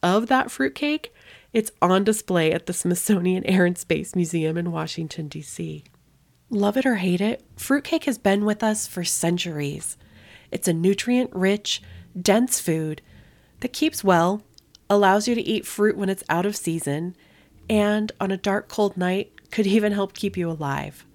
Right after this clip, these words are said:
We've become spoiled with all of our ready-to-eat, out-of-season fruit. We shouldn't really be able to eat fresh strawberries in January, should we? But we do. We're constantly evolving and developing our science and understanding of the natural world around us.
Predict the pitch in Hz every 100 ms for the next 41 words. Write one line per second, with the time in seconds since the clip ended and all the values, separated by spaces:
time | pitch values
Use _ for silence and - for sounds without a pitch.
0 | _ _ _ _ 254 294 - - 302 -
1 | - 202 233 220 180 180 180 180 175 165
2 | 170 175 185 - - 190 190 - - _
3 | _ - 165 185 - 196 - 196 180 170
4 | - 165 170 180 - _ _ _ _ _
5 | - 247 - 381 330 175 190 208 214 180
6 | 170 160 165 165 175 - 160 - - 156
7 | - - 151 151 151 151 151 147 143 139
8 | 160 165 143 147 143 190 220 294 311 -
9 | _ _ _ _ _ _ _ 175 165 147
10 | 151 180 165 165 - - - - _ _
11 | _ _ _ - 254 - 254 285 - 302
12 | 240 220 190 165 180 185 175 160 165 165
13 | 180 180 180 160 - 151 165 175 170 -
14 | 165 170 - 165 165 165 160 160 151 151
15 | - 156 156 156 156 151 151 147 143 151
16 | 139 139 -